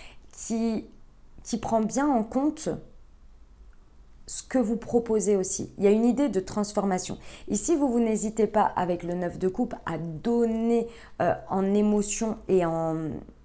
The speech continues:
oui, en émotion, euh, où vous y mettez beaucoup d'amour. Et cette personne en face n'hésite pas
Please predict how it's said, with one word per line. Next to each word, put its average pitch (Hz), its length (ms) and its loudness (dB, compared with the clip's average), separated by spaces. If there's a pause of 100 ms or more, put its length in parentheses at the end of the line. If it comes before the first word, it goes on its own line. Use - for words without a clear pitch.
(1080)
oui, 254 200 4
en 175 200 0
émotion, 180 440 0 (460)
euh, 170 60 6 (100)
où 220 80 4
vous 190 260 2
y 214 40 4
mettez 190 260 0
beaucoup 233 380 -2
d'amour. 190 460 -2 (480)
Et 185 80 0
cette 180 320 0
personne 233 520 2
en 175 120 -4
face 220 320 0
n'hésite 185 340 -2
pas - 180 0